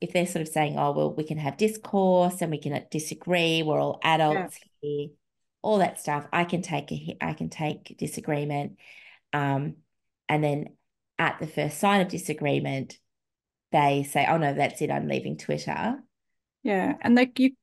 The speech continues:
Speaker 2: they could have been engaged, yeah? And even with,
Speaker 1: So
Speaker 2: um, with Andrew Doyle, I tried to engage with him. I said, "Look, there's some very reasonable figures in," and I mentioned D-, Genevieve Gluck, and he said that three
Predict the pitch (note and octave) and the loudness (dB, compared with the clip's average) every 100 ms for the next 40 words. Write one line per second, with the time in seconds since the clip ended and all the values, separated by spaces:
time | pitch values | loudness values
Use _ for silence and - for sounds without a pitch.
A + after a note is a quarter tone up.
0 | _ C4 C4 D#4 C#4+ - A#3+ - F#3+ G3+ | _ 2 4 2 2 4 4 4 0 2
1 | F#3 D#3+ - - F#3+ F3 A#3+ C4+ C4+ A3 | 2 0 -4 -6 -2 0 0 0 -2 -2
2 | C#3+ A#3+ A#3+ G#3 G3 G#3+ G#3 G#3 G3 F#3 | 0 2 2 2 0 0 0 -2 -6 -4
3 | F3 F#3+ C4+ - G#3+ G#3 A3 G#3 G3 F#3+ | -4 -6 -8 -10 -2 0 4 2 2 2
4 | G3+ G3+ G3+ G#3 G3 F#3+ F3+ F#3+ F#3+ G3 | 2 2 0 -2 -2 -2 -2 0 -2 -4
5 | G3 G#3 G3+ - F3+ - F#3 F3+ F3 F#3 | -6 -4 -6 -6 -6 -2 0 0 0 -2
6 | - F#3 F3+ F3+ F3 F3+ F#3+ F3+ - G3+ | 0 -2 0 2 0 -2 -4 -4 2 4
7 | G3 F#3+ - - - - - _ - G#3 | 4 2 -4 -18 -20 -20 -20 _ -2 0
8 | G3+ G3+ - G3 F#3+ F#3+ F#3+ F#3+ - G3 | 0 -2 -2 0 0 -2 -2 -2 -2 -4
9 | F#3 E3 - - - - G3+ G3 F#3 F3+ | -4 -6 -6 -8 -8 -2 2 2 2 0
10 | F3 G#3+ G#3 - G3+ D#3 G#3+ - G#3 G3+ | 2 2 2 0 -2 0 -2 -2 -2 -2
11 | - - G3+ G3 | -4 -2 0 0